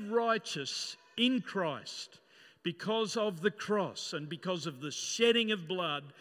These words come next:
but we can be living not so righteously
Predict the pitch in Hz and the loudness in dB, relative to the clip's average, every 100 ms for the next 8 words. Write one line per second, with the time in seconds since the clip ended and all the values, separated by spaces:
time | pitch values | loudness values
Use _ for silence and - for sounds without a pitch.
0 | - - _ - 151 - 160 185 175 180 | -20 -20 _ -6 -6 -2 -2 -2 -2 -4
1 | 156 160 156 160 151 147 139 147 196 247 | -2 -2 0 -2 -2 -6 -6 -2 -2 -2
2 | - - 247 233 202 170 214 226 208 - | -6 -4 0 0 -2 -2 -2 0 -2 -6
3 | 175 - 147 143 143 | -6 -4 -2 -2 -4